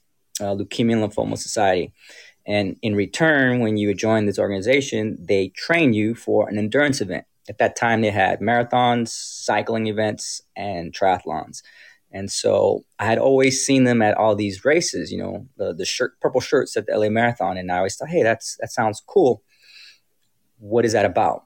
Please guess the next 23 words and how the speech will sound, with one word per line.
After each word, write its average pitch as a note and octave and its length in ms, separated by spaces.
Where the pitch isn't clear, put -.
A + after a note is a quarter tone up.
And G#2 140
so A#2 120
I A2 40
went A2 260
to - 80
an A#2 60
info C3 260
session B2+ 380
one A#2+ 160
day. A#2+ 340
Again, A2+ 320
that G2 120
decision, B2 420
I A2+ 60
almost C3+ 240
didn't B2+ 220
go, A2 340
but B2 100
that A2 80
was G#2 100
a G2+ 60
huge A#2 200
decision. A2 580